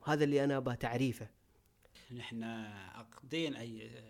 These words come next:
Speaker 2: عشرين سنة نقضيها في ال-، في المراحل الدراسية، ابتدائية، إعدادية، ثانوية، جامعية.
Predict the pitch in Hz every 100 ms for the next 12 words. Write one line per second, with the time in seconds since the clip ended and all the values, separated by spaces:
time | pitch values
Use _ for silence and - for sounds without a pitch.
0 | - - 151 165 - 135 127 135 135 139
1 | 139 143 147 123 123 123 113 113 110 113
2 | 151 - 185 156 147 135 123 117 117 110
3 | 110 - 120 117 113 113 117 117 110 117
4 | 113 110 110 110 113 117 117 117 117 113
5 | 120 120 117 117 117 110 120 123 120